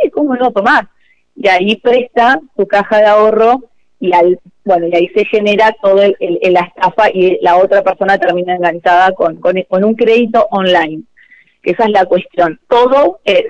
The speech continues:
cien por ciento online. Entonces nosotros sostenemos sin lugar a dudas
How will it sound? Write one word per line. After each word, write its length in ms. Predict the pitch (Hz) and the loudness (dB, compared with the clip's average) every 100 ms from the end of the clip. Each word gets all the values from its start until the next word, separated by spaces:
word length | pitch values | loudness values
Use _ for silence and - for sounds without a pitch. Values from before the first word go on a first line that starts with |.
| - | -4
cien 180 | 226 220 | -2 0
por 180 | 226 226 | -2 -2
ciento 540 | - 214 214 214 277 - | -2 0 0 0 0 -2
online. 520 | - 185 185 165 156 160 _ _ _ _ | -2 0 2 0 -2 -12 _ _ _ _
Entonces 520 | - 196 196 247 285 | -2 0 0 0 2
nosotros 440 | 247 226 254 254 247 | 0 0 0 0 0
sostenemos 600 | 226 - 202 233 262 262 - | -2 -2 -2 0 0 -2 -4
sin 160 | 254 | 0
lugar 300 | 269 254 247 | 2 2 4
a 80 | 240 | 4
dudas 480 | 254 233 196 196 | 4 4 4 2